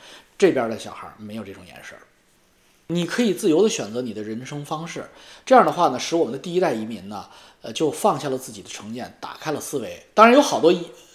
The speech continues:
中国的移民一辈子他，他也放不下成见，他总是觉得，“我操，要卷，要卷，要把孩子送兴趣班儿、学习班儿，下了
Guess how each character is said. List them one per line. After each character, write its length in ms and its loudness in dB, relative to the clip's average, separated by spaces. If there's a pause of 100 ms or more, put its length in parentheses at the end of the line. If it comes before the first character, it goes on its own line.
(160)
中 140 0
国 100 6
的 80 6
移 140 -2
民 400 -6
一 80 -6
辈 160 4
子 100 -2
他， 300 -8
他 140 -6
也 80 -6
放 200 -2
不 80 -8
下 120 -10
成 180 -14
见， 100 -10
他 120 -8
总 200 -6
是 80 -6
觉 160 -4
得 140 -4
，“我 160 -10
操， 100 -12
要 140 2
卷， 260 -2
要 140 4
卷， 240 -4
要 220 0
把 120 -4
孩 140 -8
子 80 -2
送 260 -8
兴 160 0
趣 120 -6
班 100 2
儿、 60 0
学 160 -2
习 40 0
班 140 4
儿， 80 4
下 280 0
了 140 -8